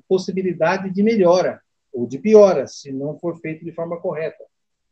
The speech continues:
Então, eu acho interessante que a partir desse parágrafo, ele começa a, a nos falar sobre essa formação desses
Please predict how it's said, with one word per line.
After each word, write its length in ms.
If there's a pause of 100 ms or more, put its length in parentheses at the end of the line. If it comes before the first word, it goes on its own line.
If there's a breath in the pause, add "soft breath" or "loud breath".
Então, 260
eu 80
acho 200
interessante 480
que 60
a 100
partir 380
desse 600 (1160)
parágrafo, 840
ele 200
começa 880 (720)
a, 380
a 40
nos 240
falar 440
sobre 520
essa 400
formação 880
desses 580